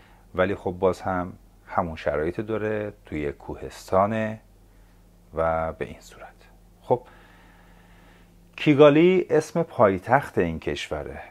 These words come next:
بریم ببینیم اصلاً پایتختش شبیه شهر هست یا نه.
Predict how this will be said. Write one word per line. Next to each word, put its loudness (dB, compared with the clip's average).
بریم 4
ببینیم -2
اصلاً 0
پایتختش -2
شبیه -2
شهر -2
هست -6
یا -4
نه. -2